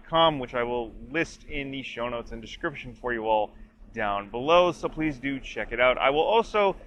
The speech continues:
list and link my previous Jeopardy-themed videos down in the description and show notes for you all to check them all out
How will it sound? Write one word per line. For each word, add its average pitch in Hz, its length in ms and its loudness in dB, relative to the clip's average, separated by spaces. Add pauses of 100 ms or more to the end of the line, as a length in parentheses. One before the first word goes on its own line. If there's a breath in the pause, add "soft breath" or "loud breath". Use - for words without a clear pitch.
(120)
list 151 300 -4 (100)
and 160 220 -4
link 135 240 -4 (200)
my 151 200 4
previous 160 680 -2
Jeopardy-themed 135 960 0
videos 117 440 -2 (440)
down 113 320 0
in 120 400 -6
the 127 100 -4
description 110 720 -10 (220)
and 123 120 -6
show 117 220 -4
notes 110 220 -8
for 113 180 -6
you 110 80 -6
all 107 220 -2 (240)
to - 40 -10
check 139 280 0
them 139 160 -2
all 120 160 2
out 107 180 -2